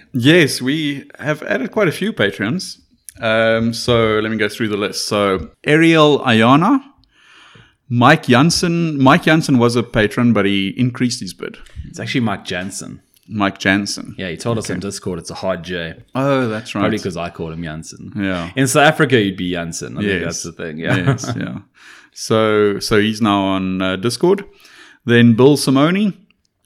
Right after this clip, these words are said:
Speaker 1: Joe Reese, who we know from Facebook.
Speaker 2: Uh, yes, he was one of the first guys who contacted us and we set up a online game. I think he was
Speaker 1: Yes.
Speaker 2: our first online game we played.
Speaker 1: Yes, him and Per. Yeah.
Speaker 2: Yeah,
Speaker 1: Yeah.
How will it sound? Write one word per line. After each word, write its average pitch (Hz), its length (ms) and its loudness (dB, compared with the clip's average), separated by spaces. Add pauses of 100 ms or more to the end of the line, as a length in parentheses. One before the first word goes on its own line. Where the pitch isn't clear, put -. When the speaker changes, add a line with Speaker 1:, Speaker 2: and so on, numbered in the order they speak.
(120)
Speaker 1:
Joe 123 280 6
Reese, 143 520 4
who 110 140 0
we 107 120 -2
know 107 160 0
from 107 180 -6
Facebook. 196 500 -4 (260)
Speaker 2:
Uh, 143 100 0
yes, 151 400 2
he 147 80 0
was 160 140 -2
one 139 160 -2
of 127 60 -4
the 117 100 -4
first 135 400 -4
guys 110 300 -2
who 104 60 -10
contacted 107 640 -6
us 85 280 -6
and 90 140 -10
we 92 140 -10
set 90 220 -8
up 95 180 -10
a 87 260 -8
online 92 460 -8
game. 67 340 -12
I - 40 -8
think 107 200 0
he 120 60 0
was 104 140 -4
Speaker 1:
Yes. 95 60 -4
Speaker 2:
our 90 60 -8
first - 440 -10 (440)
online 101 380 -6
game 67 240 -8
we 64 80 -14
played. - 240 -6
Speaker 1:
Yes, 95 360 -2
him 107 360 -4
and 95 420 -6
Per. 87 320 -4 (140)
Yeah. 92 160 -6
Speaker 2:
Yeah, 95 80 -4
Speaker 1:
Yeah. 80 280 -6